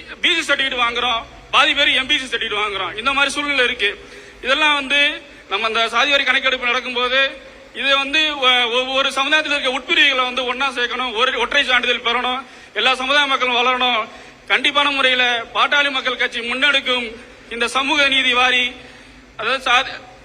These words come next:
சமூக நீதி காக்க சாதி வாரி மக்கள் தொகை கணக்கெடுப்பு, இந்த ஆர்ப்பா-, இதுல இந்த நிகழ்வில் பங்கேற்பது மட்டுமல்லாமல் இனி வரும் காலங்களில் பாட்டாளி மக்கள் கட்சி முன்னெடுக்கும்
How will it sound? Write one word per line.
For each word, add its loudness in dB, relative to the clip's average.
சமூக 2
நீதி 4
காக்க 2
சாதி 2
வாரி 2
மக்கள் 0
தொகை 4
கணக்கெடுப்பு, 2
இந்த -2
ஆர்ப்பா-, 2
இதுல 0
இந்த -4
நிகழ்வில் 2
பங்கேற்பது 0
மட்டுமல்லாமல் 0
இனி 0
வரும் 4
காலங்களில் 0
பாட்டாளி 4
மக்கள் 0
கட்சி 0
முன்னெடுக்கும் 0